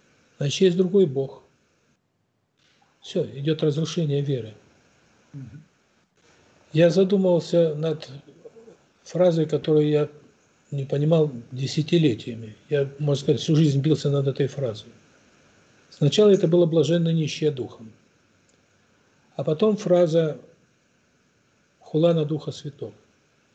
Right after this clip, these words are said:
Speaker 1: Совершенно непонятная, загадочная. И я ее никак не мог объяснить. Помните, м, кто будет хулить Сына Божьего, простится, но кто, кто Духа Святого, не простится вовек.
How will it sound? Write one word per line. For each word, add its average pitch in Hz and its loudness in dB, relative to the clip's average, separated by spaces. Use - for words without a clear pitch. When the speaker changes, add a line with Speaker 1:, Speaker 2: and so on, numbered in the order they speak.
Speaker 1:
Совершенно 156 0
непонятная, 151 -2
загадочная. 143 -4
И 160 -2
я 165 4
ее 175 6
никак 185 0
не 160 -4
мог 151 -4
объяснить. 131 -12
Помните, 127 -4
м, 156 -2
кто 175 0
будет 156 2
хулить 160 0
Сына 208 2
Божьего, 165 -2
простится, 147 -2
но 139 -6
кто, 147 0
кто 147 0
Духа 139 -2
Святого, 156 0
не 147 -6
простится 143 -4
вовек. 120 -8